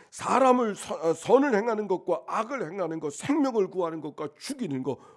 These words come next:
어느 것이 옳으냐 하면서 도전하고 계시는 모습은 마치 저 구약 성경의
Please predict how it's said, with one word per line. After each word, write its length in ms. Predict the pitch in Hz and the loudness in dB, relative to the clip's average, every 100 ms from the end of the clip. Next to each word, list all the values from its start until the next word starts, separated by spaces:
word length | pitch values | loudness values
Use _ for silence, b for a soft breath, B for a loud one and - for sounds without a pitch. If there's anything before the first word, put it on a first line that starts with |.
| _ | _
어느 320 | 104 139 170 | 0 4 6
것이 280 | 247 208 220 | 4 -2 -4
옳으냐 640 | 131 110 113 104 110 147 - B B B | -6 -8 -12 -14 -12 -12 -14 B B B
하면서 520 | - 233 175 - 170 B B B _ _ - | -12 -6 -6 -4 -8 B B B _ _ -14
도전하고 760 | 104 131 160 202 196 185 190 | -2 0 4 6 6 4 2
계시는 420 | 170 151 143 139 131 | 0 -4 -4 -8 -8
모습은 480 | 123 107 120 143 127 | -10 -12 -12 -12 -10
마치 380 | 120 196 165 101 b b b b b | -10 -8 -10 -10 b b b b b
저 280 | - 131 143 | -14 -12 -12
구약 280 | - 135 127 | -12 -10 -10
성경의 460 | - 131 120 127 | -10 -12 -8 -8